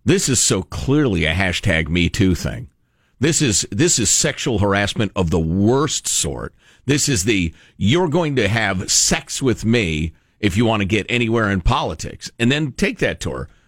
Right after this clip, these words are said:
Was it, uh, consensual? Was it fun? Uh, was it a hashtag me too thing? There's a power imbalance, according to everything you espouse. And remember how savage this woman was, uh, with Brett Kavanaugh,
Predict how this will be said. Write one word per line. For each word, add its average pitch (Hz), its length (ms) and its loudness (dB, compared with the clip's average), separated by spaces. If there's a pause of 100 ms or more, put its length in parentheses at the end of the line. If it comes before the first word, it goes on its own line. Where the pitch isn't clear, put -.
(120)
Was 101 220 2
it, 139 220 0
uh, 110 160 2
consensual? 123 640 0
Was 151 140 0
it 92 120 0
fun? 151 480 0
Uh, 107 80 2
was 92 180 2
it 90 120 2
a 90 100 2
hashtag 98 480 0
me 110 160 2
too 135 220 0
thing? 226 180 2
There's 113 200 2
a 110 60 0
power 202 320 -2
imbalance, 82 460 -2 (240)
according 147 380 0
to 139 40 2
everything 143 440 2
you 165 200 4
espouse. 185 520 -2 (240)
And 135 200 0
remember 214 380 0
how 117 240 -4
savage 120 1040 -2
this 95 220 0
woman 90 320 2
was, 82 320 0 (280)
uh, - 160 -2
with 104 240 2
Brett 117 240 -2
Kavanaugh, 90 600 -4